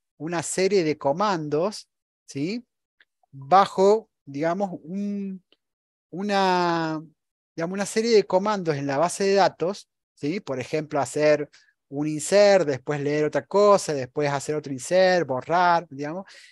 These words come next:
y que todas esas acciones se ejecuten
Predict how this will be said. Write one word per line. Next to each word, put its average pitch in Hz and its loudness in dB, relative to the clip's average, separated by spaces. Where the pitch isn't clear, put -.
y 185 -10
que 226 -2
todas 294 6
esas 240 0
acciones 208 -2
se 180 -4
ejecuten 226 -2